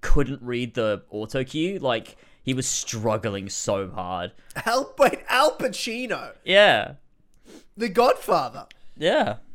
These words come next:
Speaker 1: <clears throat>
Speaker 2: What the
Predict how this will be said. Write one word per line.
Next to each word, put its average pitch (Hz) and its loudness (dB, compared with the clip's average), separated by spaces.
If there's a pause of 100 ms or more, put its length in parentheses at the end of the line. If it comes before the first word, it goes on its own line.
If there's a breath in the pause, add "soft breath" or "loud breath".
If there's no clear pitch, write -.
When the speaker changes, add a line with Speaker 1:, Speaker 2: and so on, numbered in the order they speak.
(520)
Speaker 1:
<clears throat> 156 -4 (1900 loud breath)
Speaker 2:
What 427 -12
the 539 6